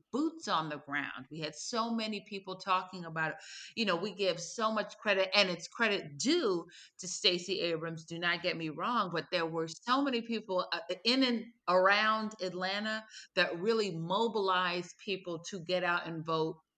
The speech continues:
that had never voted before, clearly. So even though the election hasn't been called in Georgia, and, you know, I'm sure we'll talk about it,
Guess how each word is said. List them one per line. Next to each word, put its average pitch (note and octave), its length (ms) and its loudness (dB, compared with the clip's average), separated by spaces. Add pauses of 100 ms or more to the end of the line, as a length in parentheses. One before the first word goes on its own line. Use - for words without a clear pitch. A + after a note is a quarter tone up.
(120)
that F#3+ 120 4
had G#3 180 -4
never G#3 260 -2
voted A#3+ 340 0
before, D#3+ 520 -4
clearly. F4+ 500 -4 (260)
So B3+ 120 4
even F4 320 6
though B3+ 140 4
the G#3 100 0
election G#3+ 460 2
hasn't G3+ 420 -2
been E3+ 220 -2
called F#3+ 500 2
in F#3+ 180 0
Georgia, F#3+ 460 2 (180)
and, C3 160 -8 (200)
you C#3+ 80 -14
know, B2 60 -12
I'm B2+ 200 -20
sure E3 180 -6
we'll D#3+ 120 -2
talk D#3+ 280 0
about D3+ 260 -2
it, D3 40 -4